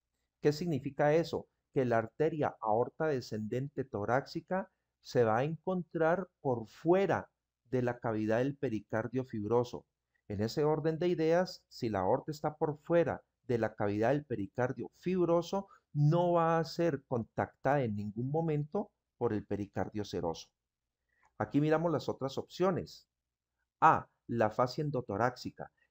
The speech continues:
La fascia endotorácica es una membrana de tejido conectivo que tapiza internamente la pared torácica, es decir,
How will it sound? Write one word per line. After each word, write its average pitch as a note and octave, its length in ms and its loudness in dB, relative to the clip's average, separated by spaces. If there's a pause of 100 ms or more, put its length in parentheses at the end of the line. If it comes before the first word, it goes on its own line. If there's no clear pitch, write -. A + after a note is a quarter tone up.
La C3+ 200 2
fascia G3+ 300 -2
endotorácica D3+ 880 -2
es A#2+ 180 -4
una D3+ 140 -2
membrana C3+ 480 -2
de D3+ 80 -2
tejido C#3 480 -4
conectivo E3 720 -4
que B2 100 -4
tapiza C#3+ 560 -6
internamente D3 960 -2
la C3 180 0
pared G#2 300 -2
torácica, C3+ 640 -2 (280)
es A2 120 -2
decir, C3 440 0